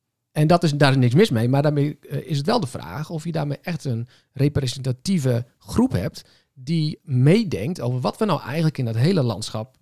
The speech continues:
willen. En bijvoorbeeld als het gaat om, hè, we, eh, wind, eh, zonne-energie, ehm,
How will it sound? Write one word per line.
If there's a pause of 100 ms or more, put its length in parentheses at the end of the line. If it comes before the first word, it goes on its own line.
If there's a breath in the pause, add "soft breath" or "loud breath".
willen.
En (180)
bijvoorbeeld
als
het
gaat
om,
hè,
we,
eh,
wind,
eh,
zonne-energie, (460 soft breath)
ehm,